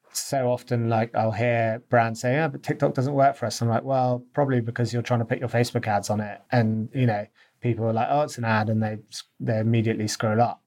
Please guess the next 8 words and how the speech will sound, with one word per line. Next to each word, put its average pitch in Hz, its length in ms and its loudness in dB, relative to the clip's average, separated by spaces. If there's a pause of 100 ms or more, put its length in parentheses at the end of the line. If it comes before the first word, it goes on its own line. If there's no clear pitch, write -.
So, 131 680 0 (200)
yeah, 147 280 2 (100)
I 139 80 -2
think 139 500 -4 (880)
it's 131 220 -2
a 123 60 -2
hugely 120 460 0
growing 113 680 -2